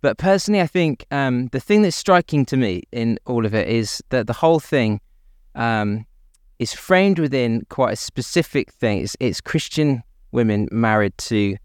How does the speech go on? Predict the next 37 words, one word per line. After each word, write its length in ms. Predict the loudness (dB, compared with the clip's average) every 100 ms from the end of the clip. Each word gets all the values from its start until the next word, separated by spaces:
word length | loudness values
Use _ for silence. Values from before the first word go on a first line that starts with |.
| -20 -20 -20 -4
a 60 | 2
non-Christian 580 | 2 2 -2 -2 0
man, 240 | 2 0 -4 _ -12
right? 280 | -10 -8 -6
Which 160 | -2
is 120 | -2 0
quite 240 | 0 0
interesting. 380 | -2 -6 -8 -8
That 180 | -6 -8 -8 -20 -20 _ -6
it's 160 | -6
kind 240 | 0 0 0
of 60 |
quite 200 | -2 -4
specifically 600 | -2 -4 -4 -6 -4 0
that, 220 | 2 2 -2 -20 _ -20 _ _ _ -14 -4
and 260 | -2 -2
which 260 | -2 -4 0
a 80 | 4
lo-, 140 | 4 2 -2
like, 420 | 0 0 -2 -8 0
as 140 | 0
a 60 | 0
thing 240 | 2 2
was 140 | 2 0
almost 280 | -2 0
unthinkable 540 | -2 -2 -2 -2 0 0
in 100 | 2
the 80 | 0
ancient 260 | -2 0
world, 200 | 2 2
because 420 | -2 -4 -4 -4 -18 _ _ _ _ _ -4
the 360 | 0 0 0
husband 500 | 2 0 2 -2 -2
was 280 | -2 -4 -4
the 360 | -2 0 0 -2
person 400 | -2 -4 -4 -4
who 400 | 0 0 0